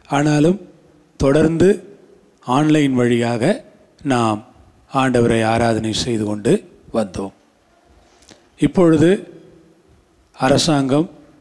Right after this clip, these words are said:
தன்னுடைய கட்டுப்பாடுகளை தளர்த்தி வழிபாட்டு ஸ்தலங்களிலே மக்கள் கூடலாம், ஒரு நூறு பேர் வரை கூடலாம். ஒரு,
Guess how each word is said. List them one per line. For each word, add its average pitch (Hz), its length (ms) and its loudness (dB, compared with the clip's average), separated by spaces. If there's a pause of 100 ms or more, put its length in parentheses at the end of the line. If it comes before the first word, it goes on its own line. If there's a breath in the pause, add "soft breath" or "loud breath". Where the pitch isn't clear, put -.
(320)
தன்னுடைய 123 340 0
கட்டுப்பாடுகளை 127 920 0 (160)
தளர்த்தி 127 640 0 (1500)
வழிபாட்டு 165 560 2
ஸ்தலங்களிலே 135 680 2 (440)
மக்கள் 123 560 -2 (600)
கூடலாம், 123 580 2 (1800)
ஒரு 143 280 4 (580)
நூறு 165 340 4
பேர் 143 260 2
வரை 131 420 0 (1300)
கூடலாம். 123 640 0 (1300)
ஒரு, 127 180 2